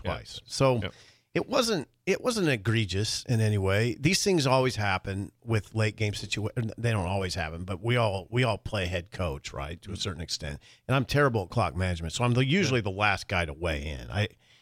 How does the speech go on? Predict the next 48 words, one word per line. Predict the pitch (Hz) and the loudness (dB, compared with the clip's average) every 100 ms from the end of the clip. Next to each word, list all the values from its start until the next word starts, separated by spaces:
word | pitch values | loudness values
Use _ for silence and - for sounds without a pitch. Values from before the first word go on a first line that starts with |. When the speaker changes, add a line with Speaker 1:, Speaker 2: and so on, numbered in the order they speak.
| _ _ - | _ _ 0
Speaker 2:
I | 147 | 2
don't, | 131 90 - _ _ _ _ _ _ - 127 | 2 0 -8 _ _ _ _ _ _ -2 4
but | 190 | 6
I | 214 | 6
did, | 165 147 190 190 143 | 4 6 8 8 6
I | 160 | 4
was | 170 180 165 | 6 4 2
standing | - 147 | 2 2
there | 131 | 2
going, | 113 98 | 2 0
"Man, | 127 | 0
he | 95 | -2
let | 95 - | -4 -4
twenty, | 104 117 120 104 - | 0 2 2 0 -2
on | 110 | 0
se-, | - 156 | 0 0
after | 165 180 135 | 2 2 0
second | - 135 101 | 0 0 0
down, | 117 131 | 0 2
he | 98 | 0
let | 98 | -4
twenty | - 123 101 90 - | 0 0 0 -2 -4
seconds | - 123 147 98 | 2 4 4 0
Speaker 1:
Mm. | 92 | -2
Speaker 2:
roll | 73 69 | -4 -4
off," | 57 - | -6 -8
Speaker 1:
Yeah. | - - _ _ _ _ | -10 -14 _ _ _ _
Speaker 2:
which | 120 117 | 0 4
I | 135 131 | 6 4
thought | 180 156 | 4 4
was | 135 110 | 2 -4
a | |
little | 107 110 95 85 82 | 0 0 0 -2 -2
much, | 107 123 98 - - | 2 4 2 0 2
but | 196 | 4
he | |
explained | 220 - 151 101 107 | 4 2 2 2 -2
it. | - _ _ | -8 _ _
Speaker 1:
Mm. | 92 - - | -16 -12 0
Speaker 2:
I | 120 | 4
mean, | 131 | 4
he | 143 | 4
did | 147 165 | 4 2
explain | - - 127 131 92 | 0 -2 2 2 2
it, | 78 - _ _ _ - | -2 -10 _ _ _ 2
and | 139 | 6
he | 139 | 8
was, | 175 170 143 | 8 6 4